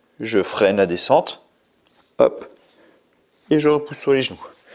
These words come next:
Comme ça, vous allez vraiment gagner en force. Ok ? Donc, quand vous faites ce, ce protocole-là, l'objectif, c'est gagner en force.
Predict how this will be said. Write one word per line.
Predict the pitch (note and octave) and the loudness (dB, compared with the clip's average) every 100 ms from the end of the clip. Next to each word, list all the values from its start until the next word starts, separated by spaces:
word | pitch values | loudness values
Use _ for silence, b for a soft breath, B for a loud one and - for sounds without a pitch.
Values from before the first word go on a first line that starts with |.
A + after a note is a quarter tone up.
| B B B B B B B B - _ _ B B B B | B B B B B B B B -20 _ _ B B B B
Comme | A#2 G#2+ | -4 0
ça, | - E3 | 2 2
vous | C3 | 2
allez | F#2+ F#2 | 0 0
vraiment | - F#2+ A#2+ C#3 | -4 0 2 2
gagner | C3 A#2+ A2+ | 2 0 0
en | G#2 | -2
force. | - D2+ - - B B B B | 0 0 -2 -12 B B B B
Ok ? | A2+ - G#3 A3+ B B B B B B B _ _ | -4 0 0 -2 B B B B B B B _ _
Donc, | C#3 E3+ F#3 - - | 0 2 0 -4 0
quand | G3+ | 2
vous | G3+ | 2
faites | - G#3+ G#3+ - B B B B B B | 4 2 2 -8 B B B B B B
ce, | - C3+ B2+ C#3+ | -2 -2 0 -2
ce | - | 0
protocole-là, | B2+ B2+ B2 A#2 C3 G#3 | -2 2 2 4 4 4
l'objectif, | D3+ G2+ G#2+ A#2 - F3 | 2 0 0 -2 -4 -8
c'est | - | -4
gagner | G2 G2+ F#2+ | 0 2 2
en | F#2+ | 0
force. | - - - | -2 -2 -4